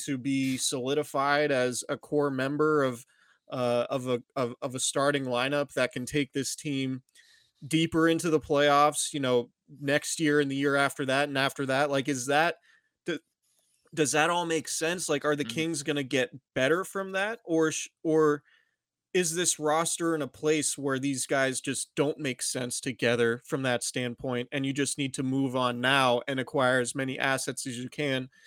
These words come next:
Speaker 1: so you can build a roster that makes sense, right? 'Cause, like,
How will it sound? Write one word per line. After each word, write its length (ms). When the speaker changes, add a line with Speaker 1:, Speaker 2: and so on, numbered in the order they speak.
Speaker 1:
so 140
you 140
can 320
build 260
a 60
roster 480
that 180
makes 260
sense, 320
right? 220
'Cause, 160
like, 240